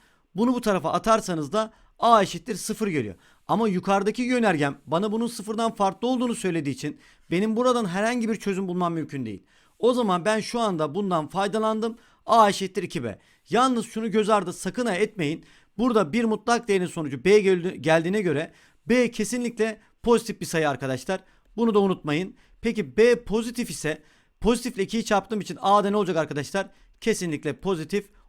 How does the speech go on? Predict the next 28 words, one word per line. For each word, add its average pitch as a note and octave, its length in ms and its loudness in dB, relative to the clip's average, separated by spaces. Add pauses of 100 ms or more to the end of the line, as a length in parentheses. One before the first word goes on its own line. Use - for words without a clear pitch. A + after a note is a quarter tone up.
olmuş F3 540 -2 (180)
olacak. F3 460 -4
Buna E3+ 180 -4
da F#3 40 -6
lütfen F#3 380 -8 (220)
dikkat F3+ 260 -4
edin. B2+ 120 -4
Zaten E3+ 320 0
aşağıdan D#3+ 440 0
da C#3 40 -4
yine D#3+ 280 -6 (220)
pozitif F#3 300 -2
olması C#3+ 320 -4
gerekiyordu. A#2+ 460 -6 (380)
Şu - 180 0
anda G#3+ 260 2
ben D#3+ 260 0 (280)
A A#3+ 220 10
gördüğüm F#3+ 360 4
yere C#3 320 0
iki D3+ 240 -6
B F#3 60 2
yazabiliyorum. A2+ 600 -4 (400)
O B3 140 2
zaman A3+ 200 2
arkadaşlar B2+ 500 -2
hiç A3 340 -6
beklemiyorum. F#3 600 0